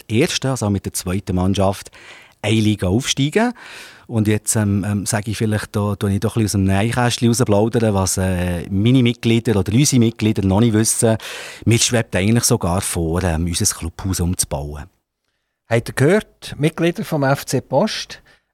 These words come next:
Speaker 2: Es ist eine Bombe geplatzt. Euch Mitgliederhaus, oder wie sagt ihr das? Clubhaus?
Speaker 1: Clubhaus, ja.
Speaker 2: Aber das hat, jetzt muss ich noch etwas nachfragen. Das ist doch erst gerade umgebaut worden, oder nicht?
Speaker 1: Ja, das ist korrekt, aber nur innen und nicht aussen.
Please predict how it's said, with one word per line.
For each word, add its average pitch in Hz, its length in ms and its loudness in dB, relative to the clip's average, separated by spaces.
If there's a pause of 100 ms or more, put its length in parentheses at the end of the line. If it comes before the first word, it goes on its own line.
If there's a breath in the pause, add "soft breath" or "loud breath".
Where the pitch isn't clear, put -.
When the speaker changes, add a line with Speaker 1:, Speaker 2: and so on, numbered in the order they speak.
(120)
Speaker 2:
Es 117 160 0
ist 110 100 0
eine 113 80 4
Bombe 156 360 2
geplatzt. - 760 -2 (360 soft breath)
Euch 120 280 0 (340)
Mitgliederhaus, 160 1200 -4
oder 123 140 -2
wie 160 80 2
sagt 190 180 -2
ihr 196 60 -2
das? 110 240 -2
Clubhaus? 107 420 -2
Speaker 1:
Clubhaus, 113 380 2
ja. 110 120 2 (140)
Speaker 2:
Aber 117 140 -2
das 110 100 0
hat, 98 200 0 (260)
jetzt 135 240 -2
muss 107 100 0
ich 107 60 -4
noch 110 100 2
etwas 104 160 -2
nachfragen. 101 540 -4 (280 soft breath)
Das 117 100 -2
ist - 60 -4
doch - 60 -4
erst 107 160 2
gerade 107 160 -2
umgebaut 139 340 0
worden, 92 300 -4
oder 90 140 -6
nicht? 165 360 -4
Speaker 1:
Ja, 131 80 2
das 131 140 2
ist 113 140 2
korrekt, 120 320 0
aber 104 120 2
nur 113 140 4
innen 127 240 4
und 113 100 4
nicht 101 140 2
aussen. 101 280 0